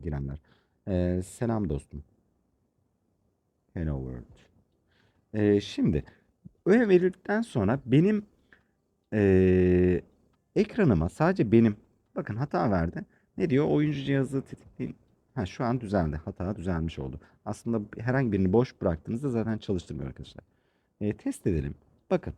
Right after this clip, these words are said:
öğemi alacağım benim ekranımda şurada, şu kısımda ortada yazı çıkacak. Selam dostum. Gördünüz mü?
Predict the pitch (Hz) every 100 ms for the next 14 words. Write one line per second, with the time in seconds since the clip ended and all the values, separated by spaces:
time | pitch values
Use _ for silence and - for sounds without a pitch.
0 | _ _ - 190 196 202 214 175 131 147
1 | 160 147 - 101 87 - - 170 90 76
2 | - - - - 82 85 120 - 120 117
3 | 87 - - 71 - _ _ _ _ _
4 | _ _ _ - 165 160 120 76 - 73
5 | 78 151 269 262 73